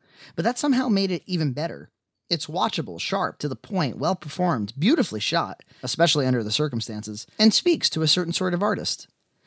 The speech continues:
I tossed together a trailer and showed a few friends, many of whom responded sarcastically with,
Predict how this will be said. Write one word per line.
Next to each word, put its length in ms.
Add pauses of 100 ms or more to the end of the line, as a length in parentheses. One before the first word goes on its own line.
(200)
I 80
tossed 260
together 320
a 60
trailer 380
and 100
showed 200
a 20
few 180
friends, 460
many 240
of 80
whom 180
responded 420
sarcastically 640
with, 320